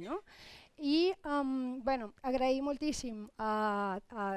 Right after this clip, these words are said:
l'Ajuntament de Terrassa per la iniciativa, al, a U D Vic i ceps, eh, per convidar-me. Com, com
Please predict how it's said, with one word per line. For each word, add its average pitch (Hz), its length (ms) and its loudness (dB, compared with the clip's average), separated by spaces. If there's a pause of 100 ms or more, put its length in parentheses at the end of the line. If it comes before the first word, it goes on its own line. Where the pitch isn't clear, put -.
l'Ajuntament 220 560 -2
de 226 80 -16
Terrassa 240 400 0
per 226 80 -4
la 220 80 -2
iniciativa, 262 760 2
al, 226 180 4
a 208 240 -2
U 226 160 -4
D 233 80 2
Vic 247 240 -4
i 220 80 -4
ceps, - 480 -4 (480)
eh, 226 400 4
per 220 160 -4
convidar-me. 240 720 4 (420)
Com, 240 480 -6
com 233 200 -6